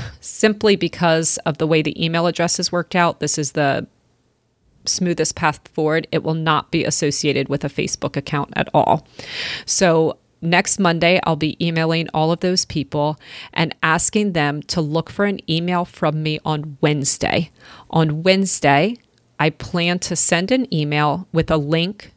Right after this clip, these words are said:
to an image on Instagram sharing that I've been hacked, that I've lost eight thousand three hundred fifty-nine followers,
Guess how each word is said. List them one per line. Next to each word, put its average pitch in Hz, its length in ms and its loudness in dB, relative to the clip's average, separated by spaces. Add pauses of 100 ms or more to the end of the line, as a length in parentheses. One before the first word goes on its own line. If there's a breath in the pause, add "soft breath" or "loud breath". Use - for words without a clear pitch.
(200)
to 170 420 0
an 165 240 0
image 175 540 -2
on 170 240 2
Instagram 147 760 -2 (360 loud breath)
sharing 170 560 0
that - 180 -2
I've 151 300 -2
been 185 160 2
hacked, 190 640 -2
that 147 140 -2
I've 143 180 -2
lost 170 540 0
eight 160 300 0
thousand 180 480 0
three 151 200 -4
hundred 151 340 -4
fifty-nine 151 560 -4
followers, 190 800 0